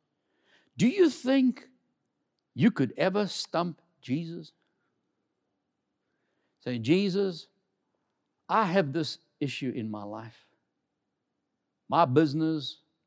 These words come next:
has this problem." And you describe it to him. And his shoulders slump. And he looks at you, "My, my, my, have you got a problem?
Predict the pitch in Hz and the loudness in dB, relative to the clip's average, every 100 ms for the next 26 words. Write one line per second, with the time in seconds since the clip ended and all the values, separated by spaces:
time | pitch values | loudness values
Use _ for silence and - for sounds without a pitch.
0 | _ 131 131 110 131 - - 117 123 107 | _ -6 -6 -6 -8 -10 -10 -10 -10 -16
1 | 95 _ _ _ _ _ _ _ _ _ | -20 _ _ _ _ _ _ _ _ _
2 | 123 139 135 131 - 135 139 120 - 101 | 0 2 2 0 0 0 0 -2 -6 -8
3 | 92 - _ _ _ _ _ _ _ _ | -8 -16 _ _ _ _ _ _ _ _
4 | _ _ _ 110 101 - 127 127 120 - | _ _ _ -10 -8 -2 0 0 -2 -8
5 | 120 110 110 _ _ _ _ _ _ _ | -12 -12 -16 _ _ _ _ _ _ _
6 | _ _ _ _ _ _ _ _ _ 110 | _ _ _ _ _ _ _ _ _ -4
7 | 110 117 120 123 110 104 92 _ _ _ | 0 0 -2 -4 -4 -6 -10 _ _ _
8 | _ _ _ - 101 110 110 104 107 101 | _ _ _ -16 -10 -6 -6 -6 -6 -8
9 | 87 80 - _ _ _ _ _ _ _ | -10 -14 -20 _ _ _ _ _ _ _
10 | _ _ - 101 80 92 131 135 139 123 | _ _ -8 -8 -6 0 2 4 0 -6
11 | _ _ _ _ _ - 87 98 104 98 | _ _ _ _ _ -18 -4 -2 0 -2
12 | - 80 - - | -6 -10 -10 -20